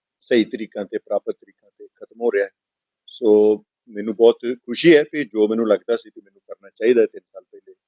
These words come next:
ਉਹ ਮੈਂ ਕੀਤਾ। ਅਹ, ਮਨੁੱਖ ਦਾ ਤਾਂ ਇਹੀ ਕੰਮ ਹੁੰਦਾ ਵੀ ਉਹ ਆਪਣਾ ਕੰਮ ਕਰੇ, ਆਪਣੀ ਡਿਊਟੀ ਕਰੇ, ਜੋ ਉਹਦੀ ਡਿਊਟੀ ਲੱਗਦੀ ਹੈ। ਸੋ ਮੇਰੀ ਡਿਊਟੀ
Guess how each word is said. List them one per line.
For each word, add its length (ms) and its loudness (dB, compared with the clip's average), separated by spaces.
ਉਹ 100 -4
ਮੈਂ 100 -2
ਕੀਤਾ। 340 -6
ਅਹ, 500 -20
ਮਨੁੱਖ 300 -12
ਦਾ 80 -2
ਤਾਂ 120 -6
ਇਹੀ 100 -10
ਕੰਮ 200 -10
ਹੁੰਦਾ 260 -20
ਵੀ 60 -20
ਉਹ 60 -10
ਆਪਣਾ 260 -18
ਕੰਮ 260 -16
ਕਰੇ, 240 -6
ਆਪਣੀ 220 -6
ਡਿਊਟੀ 320 -20
ਕਰੇ, 240 -20
ਜੋ 160 -20
ਉਹਦੀ 280 -20
ਡਿਊਟੀ 340 -20
ਲੱਗਦੀ 240 -20
ਹੈ। 60 -20
ਸੋ 120 -6
ਮੇਰੀ 240 4
ਡਿਊਟੀ 440 -2